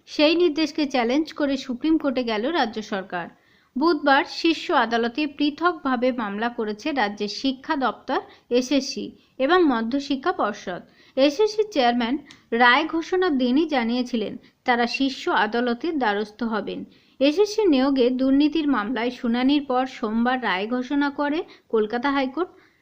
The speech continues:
হাইকোর্টের বিচারপতি দেবাংশু বসাক এবং বিচারপতি মোহাম্মদ সব্বর রশিদের ডিভিশন বেঞ্চ দু হাজার ষোলো সালের নিয়োগের প্রক্রিয়া বাতিল ঘোষণা করে।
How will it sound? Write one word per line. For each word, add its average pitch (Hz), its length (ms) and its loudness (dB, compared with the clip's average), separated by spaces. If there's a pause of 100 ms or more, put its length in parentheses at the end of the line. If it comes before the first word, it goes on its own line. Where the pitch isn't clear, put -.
(200)
হাইকোর্টের 339 600 4
বিচারপতি 294 580 0
দেবাংশু 262 560 2
বসাক 269 480 -2
এবং 208 320 -2
বিচারপতি 294 680 -4 (220)
মোহাম্মদ 339 480 2
সব্বর 240 480 -2
রশিদের 277 460 -2
ডিভিশন 302 480 0
বেঞ্চ 311 200 2 (260)
দু 247 160 0
হাজার 320 380 -2
ষোলো 233 340 -2
সালের 262 340 -4 (440)
নিয়োগের 330 420 6
প্রক্রিয়া 349 440 -2
বাতিল 262 420 0
ঘোষণা 254 440 -2
করে। - 380 -6